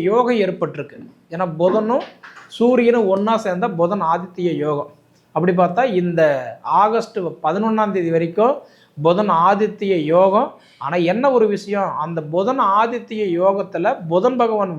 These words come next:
வக்கரமானதுனால தான் யோகம் ஏற்பட்டு கூட உங்களுக்கு பலன் கொடுக்கல. சரிங்களா?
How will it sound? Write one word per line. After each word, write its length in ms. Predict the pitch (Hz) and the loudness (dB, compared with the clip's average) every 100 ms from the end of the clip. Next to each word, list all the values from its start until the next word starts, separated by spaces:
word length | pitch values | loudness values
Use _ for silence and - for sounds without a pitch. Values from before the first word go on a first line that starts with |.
| 151 | 0
வக்கரமானதுனால 1000 | 175 208 277 269 240 220 190 170 156 151 | 0 2 2 2 -2 -4 -4 -4 -6 -4
தான் 160 | 185 233 - _ _ - | -4 -6 -12 _ _ -4
யோகம் 440 | 175 226 262 277 254 | 2 2 4 2 4
ஏற்பட்டு 380 | 262 262 262 226 208 | 2 4 2 2 0
கூட 120 | 240 | 0
உங்களுக்கு 260 | 277 208 180 - | 0 -2 -2 -2
பலன் 260 | 160 180 170 | -2 -2 -8
கொடுக்கல. 280 | 135 131 117 - _ _ _ _ _ _ | -12 -16 -20 -20 _ _ _ _ _ _
சரிங்களா? 340 | 170 160 165 | -6 -2 -2